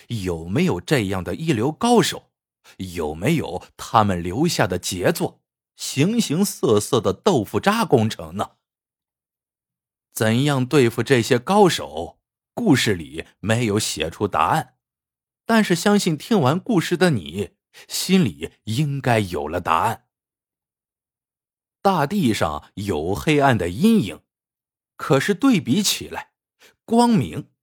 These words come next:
更为强烈。好了，这个故事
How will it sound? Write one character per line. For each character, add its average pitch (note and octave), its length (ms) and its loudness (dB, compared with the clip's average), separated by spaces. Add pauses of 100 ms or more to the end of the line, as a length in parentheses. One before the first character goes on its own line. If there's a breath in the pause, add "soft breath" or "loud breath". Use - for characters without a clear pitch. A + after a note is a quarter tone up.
(120)
更 G2 460 0
为 F2+ 300 0
强 E2+ 520 -4
烈。 F#3+ 260 -4 (4000)
好 - 240 0
了， F2+ 200 -6 (840)
这 D#3 240 0
个 A#2 120 -4
故 C3+ 200 0
事 D2+ 520 -8